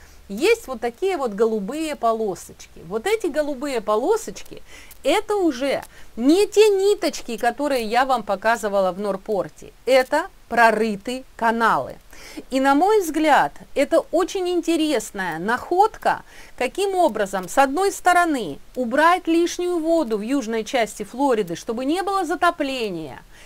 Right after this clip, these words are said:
и, с другой стороны, дать как можно большему количеству резидентов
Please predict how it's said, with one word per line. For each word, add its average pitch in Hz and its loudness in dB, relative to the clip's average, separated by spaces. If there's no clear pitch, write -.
и, 262 2
с 226 -2
другой 247 2
стороны, 269 0
дать 233 0
как 233 -2
можно 381 2
большему 277 2
количеству 214 -2
резидентов 247 0